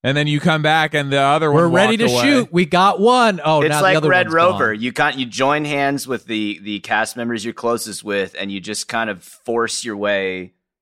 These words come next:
Speaker 3: through different crowds until you accumulate enough people in a long chain, you know? And so you've
Speaker 2: Mm.
Speaker 3: got that bond. That's, that's what the preparation usually is.
Speaker 1: That's too much.
Speaker 3: But it's, it's, uh, for most people it is, um, but not for us. And,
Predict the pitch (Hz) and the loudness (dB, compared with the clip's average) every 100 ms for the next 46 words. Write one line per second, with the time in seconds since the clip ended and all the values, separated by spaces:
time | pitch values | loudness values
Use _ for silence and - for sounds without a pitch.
0 | - 120 113 117 107 110 - 110 107 104 | -6 -4 -2 -4 -4 -6 -2 0 0 -2
1 | 90 92 104 101 95 - 110 101 98 95 | -4 -10 -8 -6 -8 -10 -10 -10 -8 -8
2 | 92 98 - 107 101 95 87 87 87 90 | -6 -8 -8 -12 -10 -10 -10 -8 -8 -8
3 | 85 82 - 104 90 65 - _ _ 85 | -8 -12 -8 -4 -4 -8 -20 _ _ -14
4 | 82 78 85 - 92 131 123 113 107 98 | -10 -10 -10 -14 -8 -4 -2 0 -2 -4
5 | 101 - 104 101 98 113 - 113 113 107 | -6 -6 -4 -4 -4 -6 -4 -8 -6 -8
6 | 104 98 101 90 87 85 71 73 71 62 | -8 -6 -4 -4 -6 -10 -12 -14 -16 -14
7 | 58 64 58 - _ _ - 131 - - | -12 -12 -14 -20 _ _ -6 -6 -6 -10
8 | 113 113 85 87 - - 339 311 285 - | -4 -4 -4 -8 -8 -2 0 -2 -4 -10
9 | - 285 233 302 294 277 277 262 277 277 | -4 -4 -2 2 4 4 4 2 2 2
10 | 277 294 302 269 247 240 277 - - - | 2 2 -4 0 0 2 2 0 -6 -12
11 | - 147 147 147 147 147 147 - - 165 | -4 2 2 2 0 0 0 0 2 4
12 | 175 196 - - _ - 151 156 156 156 | 4 0 -8 -10 _ -4 0 2 2 0
13 | 156 | -2